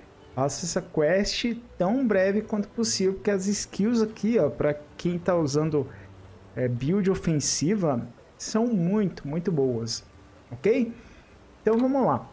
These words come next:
Aqui, ó, capacete da fio navalha, disparo extra, né? Reforço de ataque, ainda tem um slot nível um.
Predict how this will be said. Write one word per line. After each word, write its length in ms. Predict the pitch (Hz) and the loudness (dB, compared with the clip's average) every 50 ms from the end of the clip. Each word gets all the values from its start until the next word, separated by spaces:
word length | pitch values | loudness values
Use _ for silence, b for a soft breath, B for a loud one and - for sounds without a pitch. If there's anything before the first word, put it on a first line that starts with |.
| - - - | -20 -12 -10
Aqui, 260 | 151 - - - 151 | -10 -8 -2 0 0
ó, 120 | 139 117 - - - - - | 2 0 0 -4 -14 -14 -6
capacete 800 | - 170 160 165 - 170 156 - - - - 156 143 - - 156 | -2 -2 -2 0 0 -2 0 0 0 2 2 2 0 0 -2 -2
da 240 | 143 139 139 135 127 | 0 2 2 2 2
fio 280 | - - - 196 202 202 | 0 -2 -2 0 2 2
navalha, 540 | 190 175 156 139 - 139 139 156 170 170 | 2 2 0 2 2 2 2 4 2 2
disparo 640 | 151 135 - - - - 135 135 135 147 143 127 127 | 0 0 -2 -6 -2 0 0 2 2 2 2 2 2
extra, 500 | 135 160 175 - - - - 170 180 185 | 2 2 2 0 -2 -2 -2 0 0 0
né? 280 | 180 151 131 131 139 | 0 0 0 0 0
Reforço 440 | 143 147 135 - - 147 143 - - | 0 0 0 0 0 -2 -2 -2 0
de 60 | - | 0
ataque, 580 | 147 147 - - - 139 147 165 165 - - 165 | 0 0 -2 -2 -2 0 0 0 0 0 -2 0
ainda 220 | 151 151 151 165 | 0 2 0 0
tem 360 | 160 - - 170 175 185 196 226 - | -2 0 -2 -2 -2 -2 -4 -4 -4
um 140 | 170 165 160 | -2 -2 -2
slot 460 | 147 - - 139 135 135 - - - | 0 0 0 0 0 0 -2 -4 -2
nível 260 | 147 147 156 190 208 | -2 0 2 2 2
um. 220 | 208 196 202 254 | 2 2 0 0